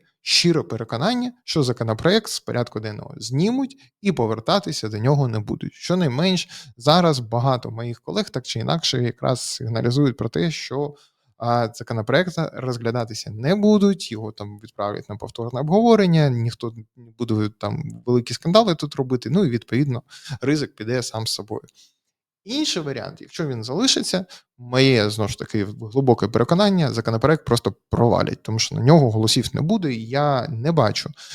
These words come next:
відверто говорячи, щоб його тягнув Офіс Президента, я не бачу, е, багато підтвердження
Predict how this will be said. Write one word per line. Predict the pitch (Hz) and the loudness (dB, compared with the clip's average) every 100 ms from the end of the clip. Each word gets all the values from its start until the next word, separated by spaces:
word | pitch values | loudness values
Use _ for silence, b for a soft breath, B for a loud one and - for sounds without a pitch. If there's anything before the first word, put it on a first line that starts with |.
| B | B
відверто | 120 123 113 - | -2 2 0 0
говорячи, | 110 143 214 196 - | 2 4 4 2 0
щоб | 131 120 117 | -2 -2 2
його | 113 123 120 | 2 6 4
тягнув | - 117 131 131 - - | 4 0 2 2 -2 -10
Офіс | 143 - | -8 -8
Президента, | - 139 170 254 196 | -2 0 2 2 2
я | 135 135 | 0 0
не | 123 131 | 0 0
бачу, | 131 117 - 104 B B 151 B | 2 0 -2 -8 B B -6 B
е, | 117 | -2
багато | 110 104 123 127 117 110 | -2 0 0 0 -4 -10
підтвердження | 117 123 120 113 107 | -12 -10 -8 -8 -8